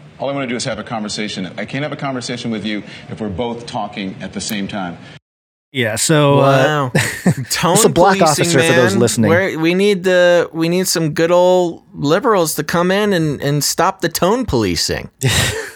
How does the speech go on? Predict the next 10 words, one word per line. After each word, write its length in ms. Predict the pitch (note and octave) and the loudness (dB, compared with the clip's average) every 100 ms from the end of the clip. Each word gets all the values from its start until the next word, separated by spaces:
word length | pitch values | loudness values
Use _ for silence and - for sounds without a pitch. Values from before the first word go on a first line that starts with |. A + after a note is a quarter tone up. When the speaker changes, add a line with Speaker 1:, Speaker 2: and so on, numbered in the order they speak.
| - _ - - _ - C#4 A3+ E3 - | -20 _ -14 -14 _ -2 0 0 -2 0
Speaker 2:
Yeah, 260 | B2 G#2+ | 2 4
I 80 | C#3+ | 2
don't 120 | C3 | 2
Speaker 3:
That's 120 | C3 B2 | 4 2
Speaker 2:
know, 20 | |
but 160 | G#2 C#3+ | 2 2
Speaker 3:
not 0 | |
Speaker 2:
this 160 | D3 B2+ | 2 2
Speaker 3:
okay. 220 | A#2 | 2
Speaker 2:
is, 40 | A#2+ | 0